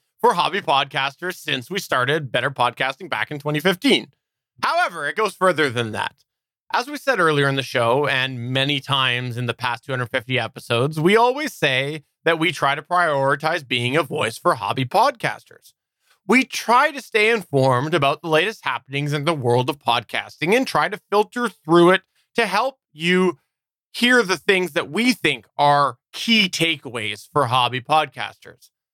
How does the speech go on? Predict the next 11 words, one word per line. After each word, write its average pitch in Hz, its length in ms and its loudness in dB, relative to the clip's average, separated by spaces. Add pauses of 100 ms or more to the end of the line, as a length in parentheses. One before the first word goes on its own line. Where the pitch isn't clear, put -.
(240)
But 233 140 2
as 294 200 0
today's 247 460 -2
episode 180 400 -2
has 160 260 -2
demonstrated, 160 760 -4 (280)
the 202 260 0
industry 240 720 2
of 151 220 0
podcasting 147 840 -4
itself 196 460 0